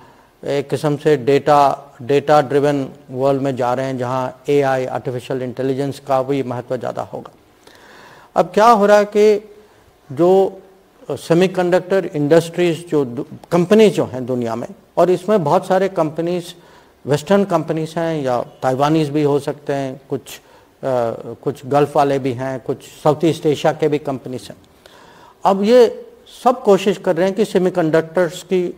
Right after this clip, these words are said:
production जो है और इसकी पूरी value chain में इसको आप, इस, इसमें आप इसको expand करिए। तो दुनिया में एक competition चल रहा है कि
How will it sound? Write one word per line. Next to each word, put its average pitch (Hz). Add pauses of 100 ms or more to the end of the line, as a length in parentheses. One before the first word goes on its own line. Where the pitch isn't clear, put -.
(320)
production 156
जो 143
है - (360)
और 160
इसकी 156
पूरी 196
value 151
chain 185
में 170
इसको -
आप, - (380)
इस, - (240)
इसमें 156
आप 151 (220)
इसको 175
expand 147
करिए। 113 (1800)
तो 220
दुनिया 190
में 254
एक 247
competition 196
चल 185
रहा -
है - (540)
कि 185